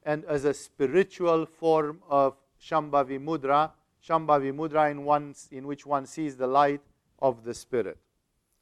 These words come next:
Tejo Dhyana, the middle one,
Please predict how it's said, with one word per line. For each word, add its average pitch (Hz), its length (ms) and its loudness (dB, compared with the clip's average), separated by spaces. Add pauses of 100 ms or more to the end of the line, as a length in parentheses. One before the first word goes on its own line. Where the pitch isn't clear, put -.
(560)
Tejo 226 480 10
Dhyana, 190 680 6
the 165 100 4
middle 165 380 6
one, 196 380 2